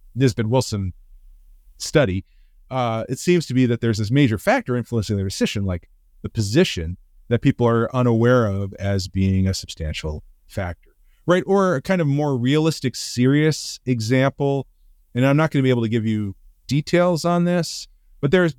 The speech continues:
there have been various studies of the basis on which people choose homes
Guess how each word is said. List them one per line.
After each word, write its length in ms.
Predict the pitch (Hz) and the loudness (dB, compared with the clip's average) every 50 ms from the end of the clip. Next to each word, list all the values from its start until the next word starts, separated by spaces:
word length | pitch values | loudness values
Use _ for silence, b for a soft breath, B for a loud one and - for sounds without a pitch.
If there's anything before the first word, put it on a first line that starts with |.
| _ _ _ | _ _ _
there 100 | 151 160 | 0 0
have 80 | 156 131 | 0 2
been 180 | 147 139 127 117 | 2 0 2 2
various 260 | 123 117 110 107 - | 2 2 0 -2 -4
studies 320 | - - 117 120 117 104 | -2 0 0 0 0 0
of 120 | 110 98 - | -2 -6 -6
the 80 | 104 | -6
basis 340 | 90 117 117 - - 104 - | -4 -4 -4 -4 -4 -4 -4
on 100 | 117 104 | -2 -2
which 180 | 101 98 - - | -2 -4 -6 -6
people 260 | - 107 - 98 95 | -10 -8 -8 -8 -8
choose 760 | - - - - 117 113 113 113 113 110 107 98 - - - - _ | -8 -10 -6 0 2 4 4 4 2 0 0 -2 -4 -8 -12 -16 _
homes 720 | - 113 117 117 131 165 214 240 - - - - - | -2 0 2 2 4 2 2 2 0 -4 -10 -12 -14